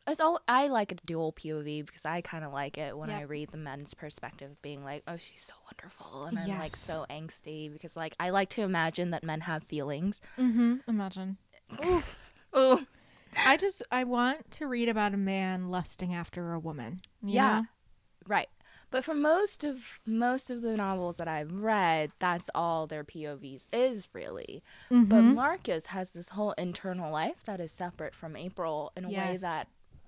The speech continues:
Speaker 1: isn't boring.
Speaker 2: No,
Speaker 1: It's
Speaker 2: it's just
Speaker 1: so
Speaker 2: as compelling.
Speaker 1: Yes.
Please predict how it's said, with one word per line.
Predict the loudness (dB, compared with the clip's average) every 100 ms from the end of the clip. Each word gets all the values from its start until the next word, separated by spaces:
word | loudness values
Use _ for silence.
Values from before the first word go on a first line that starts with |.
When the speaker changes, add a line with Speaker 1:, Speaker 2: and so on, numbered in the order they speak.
| -20 _ _ -2
Speaker 1:
isn't | -2 -2 -4
boring. | 2 4 4 2 -4 -8 -12 -14 _ _ _
Speaker 2:
No, | -4 -4 -2 -2
Speaker 1:
It's | -2 -2
Speaker 2:
it's | -4
just | 0 0 2
Speaker 1:
so | -2
Speaker 2:
as | -2
compelling. | -2 -2 -2 -2 -6 -8 -10
Speaker 1:
Yes. | -10 -6 -6 -8 -12 -18 -20